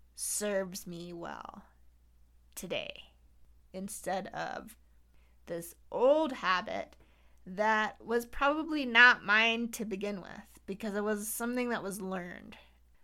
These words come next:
So perhaps you have what are called learned habits. Habits you learned along the way from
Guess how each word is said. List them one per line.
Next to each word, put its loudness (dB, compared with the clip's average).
So -8
perhaps 0
you -6
have -2
what -6
are -4
called -10
learned -10
habits. -12
Habits -2
you -8
learned -8
along -8
the -10
way -14
from -12